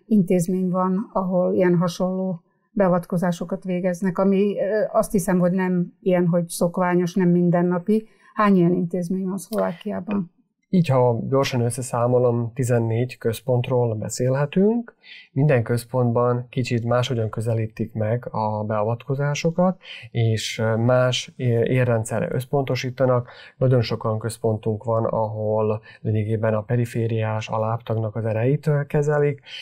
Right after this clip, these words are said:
Speaker 2: Aztán vannak olyan központok, ahol csak szívet, vagy esetleg csak, ö,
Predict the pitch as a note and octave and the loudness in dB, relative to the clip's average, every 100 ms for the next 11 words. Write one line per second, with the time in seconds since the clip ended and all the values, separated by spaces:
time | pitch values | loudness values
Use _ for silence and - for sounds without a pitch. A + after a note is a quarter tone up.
0 | - _ - A#2 A2+ A#2 A#2 A2+ A2+ A2 | -20 _ -6 -2 -2 0 0 0 -4 -4
1 | A2+ A2 G#2+ A#2 A2 G#2+ C3+ C3+ - A#2+ | -6 -6 -4 -4 -6 -6 -6 -6 -2 0
2 | A#2 A2+ _ - G#2+ G2+ A2+ G#2 - B2+ | -2 -4 _ -6 -4 -4 -6 -8 -4 -2
3 | A2+ - _ _ - A2 G#2 G2+ | -2 -4 _ _ -6 -2 -2 -2